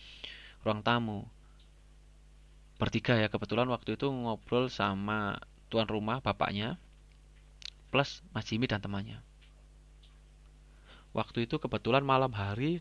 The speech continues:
dan ngobrolin horor. Ya, bisa dibilang bapak tersebut membahas, eh, tentang rumah tersebut ya, sebelum-sebelumnya. Di tengah obrolan yang mencekam tersebut,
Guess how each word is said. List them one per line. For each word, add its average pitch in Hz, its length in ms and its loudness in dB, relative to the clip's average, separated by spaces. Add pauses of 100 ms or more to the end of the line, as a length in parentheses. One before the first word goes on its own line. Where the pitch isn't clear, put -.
dan 104 240 2
ngobrolin 110 480 0
horor. 104 480 0 (1900)
Ya, 113 160 6
bisa 107 240 -2
dibilang 113 560 0 (960)
bapak - 240 -2
tersebut - 480 -6
membahas, 107 720 -2 (800)
eh, 104 320 0
tentang 107 480 -6 (320)
rumah 104 320 -4
tersebut 110 400 -4
ya, 90 320 -6
sebelum-sebelumnya. 101 1040 -6 (2500)
Di 101 80 -2
tengah 120 400 4
obrolan 113 320 2
yang 120 160 2
mencekam 120 560 -2
tersebut, 147 800 -2